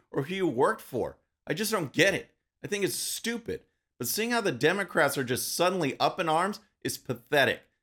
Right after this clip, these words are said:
because they clearly don't care about the truth. Here's the story. Santos's lies, however, are hardly the first told by Washington politicians looking to embellish their credentials in the eyes of voters, and efforts to kick him out of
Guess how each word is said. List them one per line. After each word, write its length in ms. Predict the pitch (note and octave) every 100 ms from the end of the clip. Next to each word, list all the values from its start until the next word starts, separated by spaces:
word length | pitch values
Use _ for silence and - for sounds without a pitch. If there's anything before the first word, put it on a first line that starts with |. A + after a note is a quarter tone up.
| _
because 260 | - D3+ C3
they 140 | D3
clearly 480 | - - F3 G#3 D#3
don't 300 | D3 E3+ E3
care 200 | D#3+ D3+
about 300 | A#2+ B2 A#2+
the 80 | G#2+
truth. 340 | - B2 E2+ _ _ _ _ _ _
Here's 160 | C#3 A#2+
the 60 | A2
story. 360 | - A#2+ E2+ - _ _ _ _ _ _ _ _
Santos's 600 | - G3+ A3 C4 B3+ B3
lies, 340 | G3+ G3+ G3+ -
however, 420 | D3+ C3+ C3 C#3+
are 80 | C3+
hardly 320 | D#3+ B3+ B3+
the 120 | G#3
first 420 | D3+ - G#3+ - -
told 200 | D#3 D3
by 140 | C3+
Washington 540 | A#2+ D#3 E3+ G#3 G#3+
politicians 720 | G3+ G3+ G#3 G#3 F#3 - A#2+ A#2 - _
looking 300 | - E3 G3
to 140 | F3 F3
embellish 520 | C3+ B2 D#3+ D#3 -
their 220 | C3+ F3+
credentials 640 | - A3+ A3+ G#3 D3+ A#2+
in 100 | C#3
the 140 | C3 C3
eyes 280 | C#3 D3
of 120 | C3+ A2
voters, 480 | C#3 C#3 F2 D2 _ _ _
and 120 | B2+
efforts 360 | D3 E3+ F3 E3+
to 100 | D#3
kick 300 | C#3 F#3 F3+
him 120 | D#3+
out 140 | D#3+ D#3
of 140 | A#2